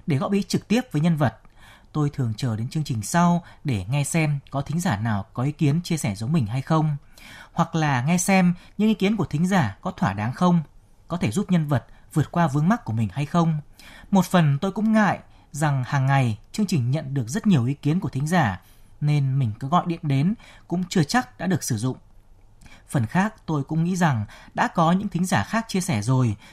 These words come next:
cho nên thêm một ý kiến của mình cũng chỉ thế mà thôi. Và lại thì tôi cũng đang đi làm,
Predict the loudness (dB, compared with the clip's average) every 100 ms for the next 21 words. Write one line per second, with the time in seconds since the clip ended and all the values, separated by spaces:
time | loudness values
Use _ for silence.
0 | -10 -2 0 0 -2 -4 -2 -2 0 -2
1 | 0 0 0 -2 -6 _ -12 -6 -4 -4
2 | -4 -8 -6 -4 -2 -2 0 0 -2 -10
3 | -20 -16 -4 0 0 0 -4 -8 -4 -4
4 | -2 -2 0 0 0 2 0 -2